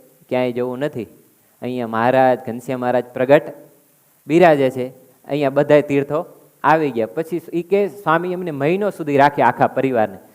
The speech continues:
સત્સંગનો ખૂબ લાવો મળ્યો અને ખૂબ આનંદ આવ્યો હતો. એટલે ત્યાર પછી કે, "સ્વામી આ વાત કરીને પછી તો અમને ક્યાંય જવાનો સંકલ્પ થતો નથી." એટલે આવી બધી સ્વામીજીના હૃદયગત અભિપ્રાયની આ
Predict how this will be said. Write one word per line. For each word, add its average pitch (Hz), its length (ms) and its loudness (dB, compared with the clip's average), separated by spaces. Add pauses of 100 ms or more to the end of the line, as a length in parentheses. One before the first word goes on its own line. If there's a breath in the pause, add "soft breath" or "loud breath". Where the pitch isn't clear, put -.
(300 soft breath)
સત્સંગનો 135 520 -6
ખૂબ 139 260 -10
લાવો 127 300 2
મળ્યો 127 400 -2
અને 107 140 -12
ખૂબ 147 260 -4
આનંદ 127 300 0
આવ્યો 113 220 0
હતો. - 160 -10 (960 soft breath)
એટલે 175 180 -2
ત્યાર 180 400 6
પછી 190 280 -4
કે, 170 140 -2
"સ્વામી 175 400 0
આ 175 80 0
વાત 170 280 2
કરીને 180 220 0
પછી 170 320 -4
તો 170 100 -4
અમને 160 200 -6
ક્યાંય 165 260 0
જવાનો 151 360 -2
સંકલ્પ 143 420 -4
થતો 135 380 0 (800)
નથી." 135 340 -12 (560 soft breath)
એટલે 127 220 -8
આવી 147 320 0
બધી 147 380 -4
સ્વામીજીના 143 840 -4
હૃદયગત 151 800 -4
અભિપ્રાયની 135 760 0
આ 147 160 0